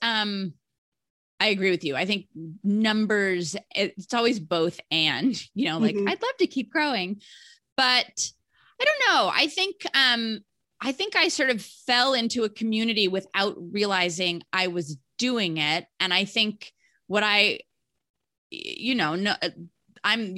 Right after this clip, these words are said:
Speaker 1: we are the worst observer of ourselves,
Speaker 2: Mm-hmm.
Speaker 1: but what I would like to say I have done without realizing it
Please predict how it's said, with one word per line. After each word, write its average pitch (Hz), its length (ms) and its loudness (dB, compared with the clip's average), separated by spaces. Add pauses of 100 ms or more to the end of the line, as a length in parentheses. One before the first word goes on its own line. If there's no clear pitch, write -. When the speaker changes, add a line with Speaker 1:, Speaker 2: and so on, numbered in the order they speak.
(100)
Speaker 1:
we 247 200 2
are 226 80 4
the 202 140 0
worst 202 480 -2 (120)
observer 175 600 -2
of 175 160 2
ourselves, 175 920 -4 (160)
Speaker 2:
Mm-hmm. 202 280 0
Speaker 1:
but 214 220 2
what 202 180 0
I 214 160 2
would 214 220 -2
like 208 460 0 (720)
to 220 140 -2
say 180 560 2
I 180 140 2
have 165 240 0
done 175 340 0
without 165 380 -4
realizing 202 640 0
it 165 200 -2